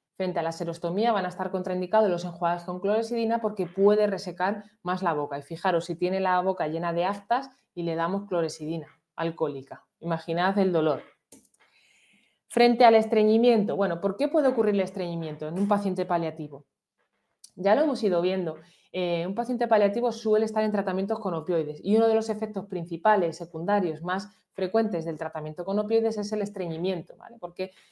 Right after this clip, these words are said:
el músculo liso se relaja. Eh,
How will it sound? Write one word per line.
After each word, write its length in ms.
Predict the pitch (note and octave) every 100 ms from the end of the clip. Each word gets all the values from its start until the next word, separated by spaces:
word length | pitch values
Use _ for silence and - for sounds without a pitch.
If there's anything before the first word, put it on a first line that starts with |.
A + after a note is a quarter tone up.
| _ _
el 200 | E3 E3+
músculo 440 | G3+ G#3+ G#3+ G3+
liso 380 | G3 A3 A3+ B3
se 180 | A#3+ G3
relaja. 640 | E3 D#3+ F#3 F#3+ - - _ _ _ _ _ _ _ _ _ _ _ _ _ _ _ _ _ _ _ _ -
Eh, 840 | A3 G#3 G3+ G3 G3 G3 - -